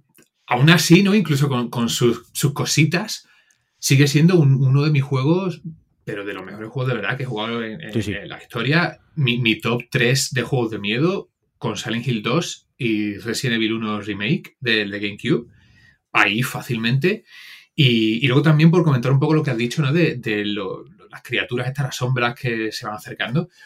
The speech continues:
Speaker 1: En una época en la que parece que ya está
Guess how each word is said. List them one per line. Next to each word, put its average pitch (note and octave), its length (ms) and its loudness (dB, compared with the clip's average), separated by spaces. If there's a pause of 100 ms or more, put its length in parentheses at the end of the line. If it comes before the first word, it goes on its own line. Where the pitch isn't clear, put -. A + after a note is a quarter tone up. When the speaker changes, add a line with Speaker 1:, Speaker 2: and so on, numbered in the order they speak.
(720)
Speaker 1:
En C3 200 4
una E3+ 240 8
época C3 560 -2 (600)
en B2+ 200 2
la A2+ 100 2
que A2 120 0
parece A#2 340 2
que C#3+ 80 4
ya C#3 100 4
está C#3 320 -4